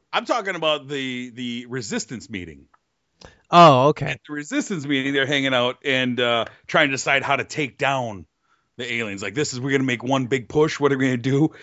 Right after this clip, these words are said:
Speaker 1: And you know, look, you know it's the eighties when, and, and things are about to go down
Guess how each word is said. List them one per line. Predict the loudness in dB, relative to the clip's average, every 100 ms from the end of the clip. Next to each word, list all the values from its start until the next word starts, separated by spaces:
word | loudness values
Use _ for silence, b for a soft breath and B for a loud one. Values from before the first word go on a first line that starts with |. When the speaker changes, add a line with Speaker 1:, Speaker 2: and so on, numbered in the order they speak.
| B 0
Speaker 1:
And | 4
you | 6 6
know, | 6 6 6 4 0 -6 _ _ _ _ _ _ _ _ -20 -6
look, | -6 -6 _ _
you | 0 0 4
know | 4 4
it's | 0 -4
the | -8 -4
eighties | -4 -2 0 -2 -6 -16 _ _ _ _ _ _
when, | -4 -4 -6 -14 _ -4
and, | -2 -2 -6 -4
and | -4 -8 _ _ -2
things | 0 2 4
are | 4
about | 4 2 -2 -4
to | -4
go | -2 -2
down | -4 -6 0 4 4 2 -4